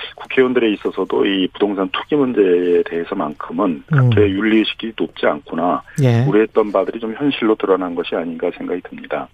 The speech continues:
Speaker 2: 예. 백칠십사 명인데 열두 명, 그중에서 이제 본인, 배우자, 그리고 이제 직계존비속 이렇게 나왔다고 하는데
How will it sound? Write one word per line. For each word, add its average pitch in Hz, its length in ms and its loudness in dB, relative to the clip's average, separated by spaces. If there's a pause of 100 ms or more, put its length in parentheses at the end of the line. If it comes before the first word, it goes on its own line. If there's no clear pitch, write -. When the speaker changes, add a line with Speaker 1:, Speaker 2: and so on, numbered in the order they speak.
Speaker 2:
예. 107 380 2 (380)
백칠십사 208 920 2
명인데 165 1300 4
열두 147 480 2
명, 117 520 4
그중에서 160 460 4
이제 143 280 4 (180)
본인, 190 560 4 (480)
배우자, 160 880 4
그리고 143 300 4
이제 131 360 2 (260)
직계존비속 139 960 2
이렇게 139 260 2
나왔다고 123 500 2
하는데 123 760 2